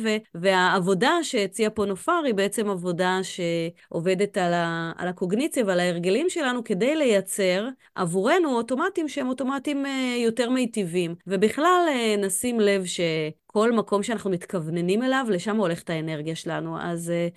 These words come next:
אז השעון המעורר הזה, זה, זה פשוט, אה, רעיון מקסים, כי זה בעצם מכוון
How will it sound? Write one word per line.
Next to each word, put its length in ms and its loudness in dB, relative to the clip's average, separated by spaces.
אז 160 -4
השעון 260 -2
המעורר 340 2
הזה, 220 0
זה, 340 -2
זה 100 -6
פשוט, 420 -6
אה, 300 2
רעיון 400 -2
מקסים, 560 0
כי 340 -2
זה 120 -6
בעצם 340 0
מכוון 540 0